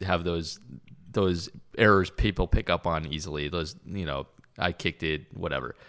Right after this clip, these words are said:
But, like, he gets to so much. Like, those are the, th-, those don't even matter. Like, he's, <laughs> he, he's great. So don't let errors fool you.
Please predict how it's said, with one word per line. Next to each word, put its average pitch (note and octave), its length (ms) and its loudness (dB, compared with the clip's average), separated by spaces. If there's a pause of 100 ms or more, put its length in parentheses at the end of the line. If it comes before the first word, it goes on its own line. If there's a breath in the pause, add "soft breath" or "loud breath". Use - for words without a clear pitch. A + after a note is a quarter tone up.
(220 soft breath)
But, C#3+ 120 6
like, D#3 140 4
he D3+ 100 2
gets B2 220 4
to - 80 -6
so E2 160 -4
much. A#1 440 -10
Like, E2 200 -2
those G2+ 240 0
are - 20 -4
the, D2+ 320 -2 (220)
th-, - 160 -6
those C3 200 0
don't G#2+ 200 2
even C#2+ 240 -8
matter. - 400 -10
Like, - 180 -12
he's, G#2 560 -2
<laughs> - 80 -6
he, - 840 4
he's B2+ 260 4
great. D2 500 -6 (120)
So - 400 -4
don't B2 180 4
let B2 160 4
errors F2 260 2
fool F2+ 240 -6
you. E2 280 -2